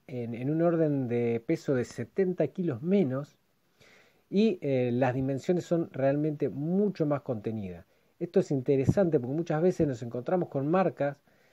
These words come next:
que ofrecen un, eh, mismo tipo de chasis y dimensiones y prácticamente el mismo peso y solamente le varían el motor,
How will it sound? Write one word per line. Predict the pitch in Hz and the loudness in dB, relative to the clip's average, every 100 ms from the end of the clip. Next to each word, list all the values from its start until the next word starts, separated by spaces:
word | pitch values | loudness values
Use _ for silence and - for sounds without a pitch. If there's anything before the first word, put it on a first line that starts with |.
| _ _ _ | _ _ _
que | - 175 | 0 0
ofrecen | - 240 220 - 160 180 _ _ _ - | 2 2 2 2 2 0 _ _ _ 0
un, | 196 202 - | 2 2 -2
eh, | - 135 131 123 120 - | -12 -6 -2 -2 -4 -6
mismo | 131 175 233 202 185 165 147 139 131 123 120 113 107 185 - | -2 2 2 4 4 4 4 2 0 0 -2 -4 -8 -10 -12
tipo | - 180 170 | -10 -2 2
de | 131 120 - | 2 0 -4
chasis | 208 202 - 180 - | -4 -4 -4 -4 -6
y | - | -8
dimensiones | 117 113 113 117 - 190 180 - | -6 -6 -6 -8 -2 0 0 -4
y | - | -8
prácticamente | 143 151 143 143 151 147 | -4 -4 -2 -2 -2 -4
el | |
mismo | 156 156 | -4 -2
peso | 202 196 185 - _ | -4 -4 -10 -12 _
y | 123 | -10
solamente | - 190 180 190 180 | 2 4 6 4 4
le | 143 | 4
varían | 123 127 151 160 143 - | 4 4 4 4 2 -4
el | 123 | -6
motor, | 123 127 120 104 | -4 -2 -2 -4